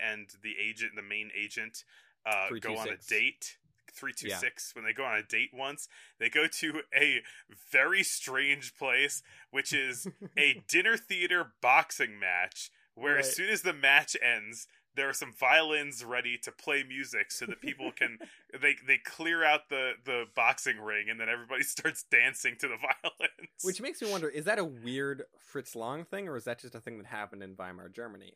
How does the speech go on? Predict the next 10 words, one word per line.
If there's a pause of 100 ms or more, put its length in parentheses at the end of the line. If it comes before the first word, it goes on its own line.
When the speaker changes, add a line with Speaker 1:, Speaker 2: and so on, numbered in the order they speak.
Speaker 2:
I
don't
know. (400)
Speaker 1:
Right. (320)
Yeah. (520)
Speaker 2:
Um, (440)
a
thing
about
this,